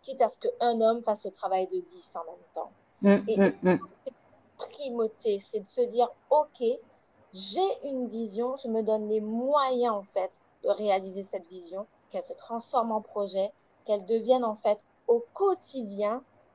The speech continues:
Speaker 1: cette chose qui va me mettre en mouvement et qui me permettra de réaliser cette vision. »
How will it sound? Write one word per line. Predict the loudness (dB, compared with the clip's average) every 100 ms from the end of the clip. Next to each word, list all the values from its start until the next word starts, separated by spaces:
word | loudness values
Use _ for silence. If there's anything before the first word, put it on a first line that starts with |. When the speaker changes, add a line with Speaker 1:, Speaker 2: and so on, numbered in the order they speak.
| _
Speaker 1:
cette | -4 -2 -2
chose | -2 -2 -4
qui | -6 2
va | 2
me | 2
mettre | 0 4 2 2 -4
en |
mouvement | -2 -2 -4 -2 -2
et | -2
qui | -6
me | -6
permettra | -4 -4 -6 -6 -8 -10 _ _
de | -2
réaliser | 0 2 2 2 -2 -12 -12
cette | -12 -16 -18
vision. » | -20 -20